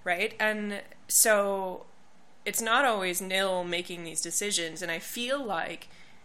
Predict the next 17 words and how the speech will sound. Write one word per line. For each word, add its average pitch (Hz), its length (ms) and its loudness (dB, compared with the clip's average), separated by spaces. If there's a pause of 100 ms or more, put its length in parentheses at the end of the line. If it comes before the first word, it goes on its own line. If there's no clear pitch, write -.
(760)
well, 202 360 6
Nil 196 220 0
does 190 280 2
like 180 200 0
Ben 180 180 -2
Bishop - 400 -2
because 185 200 -2
he 208 60 0
was 170 120 -4
going 196 280 -2
after 180 220 -2
him 170 100 -4
at 160 80 -8
the - 60 -10
draft 165 560 -2
last 208 360 6
year. 143 320 -4